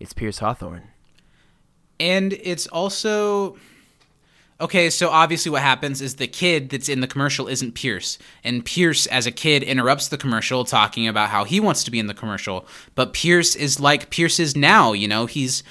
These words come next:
Speaker 1: Yeah.
Speaker 2: "Don't call me honey, honey." He's Zaba da Zooey. He,
Speaker 1: <laughs>
Speaker 2: uh, i-, he's cra-, he's a little nuts, and he doesn't play well on this serious commercial. And he wanted so badly the attention from his,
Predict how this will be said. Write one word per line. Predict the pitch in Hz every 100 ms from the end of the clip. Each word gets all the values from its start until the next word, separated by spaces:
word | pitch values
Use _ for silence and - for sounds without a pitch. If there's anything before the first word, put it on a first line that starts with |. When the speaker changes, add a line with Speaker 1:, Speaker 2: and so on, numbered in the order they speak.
| -
Speaker 1:
Yeah. | 120 127 107 -
Speaker 2:
"Don't | 143 147
call | 170 175
me | 180
honey, | 170 220 196
honey." | 123 120 123 156
He's | 151 131
Zaba | 135 139 151 156
da | 151
Zooey. | 135 196 170 101 - -
He, | - 170 156 160
Speaker 1:
<laughs> |
Speaker 2:
uh, | 214 - 277
i-, | 165 165 -
he's | 156 185 165 -
cra-, | - 170
he's | - 170 180 170
a |
little | 175 180 190
nuts, | 220 240 - -
and | 151 147
he | 151 156 151
doesn't | 127 156 180 147 127 - 107 127 _
play | - 151 185
well | 165 127 131 139
on | 135 135
this | 127
serious | - 143 143 139
commercial. | - 131 156 - 104 113 - - _ -
And | 131 135 131 131
he | 120 - 143
wanted | 147 139 156 160 139
so | - 165 165
badly | 139 135 151 143 127
the | 120
attention | 113 - 143 139 156 147
from | 139 123
his, | 110 98